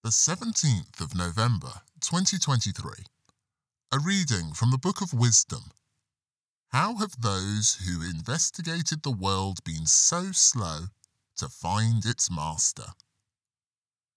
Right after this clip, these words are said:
Naturally stupid are all men who have not known God, and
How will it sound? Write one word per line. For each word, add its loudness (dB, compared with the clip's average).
Naturally 0
stupid -4
are 2
all -4
men 0
who -6
have -10
not 0
known 2
God, -4
and 2